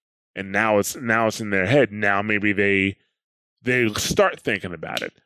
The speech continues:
Maybe they get a little bit more empathetic, you know? The more you under-, and maybe they learn more about the world that's around them now. And that just makes everything a bit better, you know?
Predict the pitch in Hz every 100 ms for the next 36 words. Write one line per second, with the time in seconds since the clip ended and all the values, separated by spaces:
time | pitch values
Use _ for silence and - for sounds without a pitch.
0 | _ - 107 110 110 107 107 107 101 113
1 | 110 123 123 123 135 160 180 127 104 101
2 | - - - - _ _ - 101 92 87
3 | 92 _ _ _ _ _ _ _ - 117
4 | 135 135 127 127 127 123 139 123 120 131
5 | 131 127 123 127 120 120 117 117 117 113
6 | 110 113 117 110 117 110 110 107 104 92
7 | 104 160 110 113 - _ _ _ _ _
8 | _ _ _ _ _ - 101 101 107 101
9 | 113 110 - - 92 101 104 107 107 104
10 | 92 113 90 117 202 - _ _ _ _
11 | _ _ _ _ - 101